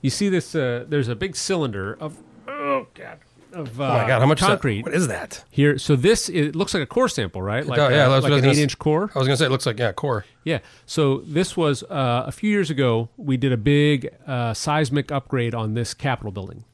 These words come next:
Speaker 1: the Alaska State Capitol. Um, <clears throat> and, uh, to get, the first phase,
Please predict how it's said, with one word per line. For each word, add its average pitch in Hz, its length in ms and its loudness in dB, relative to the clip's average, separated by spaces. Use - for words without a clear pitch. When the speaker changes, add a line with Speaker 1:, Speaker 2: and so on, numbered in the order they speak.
Speaker 1:
the 113 80 -8
Alaska 120 260 -6
State 113 240 -6
Capitol. 98 400 -12
Um, 107 320 -4
<clears throat> 156 400 -4
and, 123 380 -2
uh, 113 260 -2
to 135 120 -4
get, 147 460 -2
the - 60 -4
first - 280 0
phase, 160 440 0